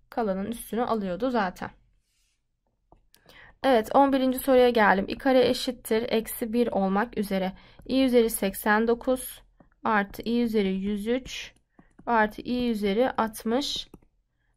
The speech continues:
kaçtır diyor. Seksen dokuz, seksen sekiz diye düşünün bunu. Ee, artı biri var tabii. Seksen sekiz de tam bölünüyor dört.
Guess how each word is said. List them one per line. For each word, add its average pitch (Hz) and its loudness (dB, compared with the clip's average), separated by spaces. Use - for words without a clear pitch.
kaçtır 208 -4
diyor. 196 -2
Seksen 254 2
dokuz, 247 0
seksen 262 0
sekiz 277 -4
diye 196 0
düşünün 180 -6
bunu. 220 0
Ee, 202 2
artı 240 4
biri 240 2
var 185 2
tabii. 214 -4
Seksen 254 0
sekiz 262 -2
de 311 2
tam 277 2
bölünüyor 254 2
dört. 196 -2